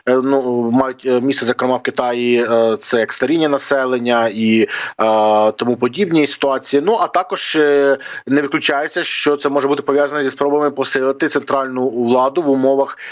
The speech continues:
загострення міжнародної ситуації та можливої великої, ем, військово-політичної кризи. І, е, зокрема, це може стосуватися майбутніх, е, президентських виборів, е, на Тайвані, як на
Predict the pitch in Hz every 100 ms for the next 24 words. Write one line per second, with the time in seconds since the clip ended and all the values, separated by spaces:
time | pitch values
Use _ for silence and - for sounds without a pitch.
0 | - 117 139 127 135 - 139 143 143 139
1 | 156 135 117 123 - 147 143 143 - 143
2 | 139 135 135 127 123 120 123 135 131 131
3 | 123 139 135 135 127 - - - - 120
4 | 120 117 117 120 120 120 123 - 151 147
5 | 143 139 123 - 135 131 135 135 175 170
6 | 208 139 139 139 143 139 131 127 127 120
7 | - 135 165 165 135 131 127 123 131 131
8 | 127 139 135 - 139 127 - - - 120
9 | 131 123 151 135 135 127 143 131 123 -
10 | 135 147 127 113 - 143 139 151 143 147
11 | 147 - - 135 135 135 135 139 135 143
12 | 131 135 139 139 131 131 127 131 131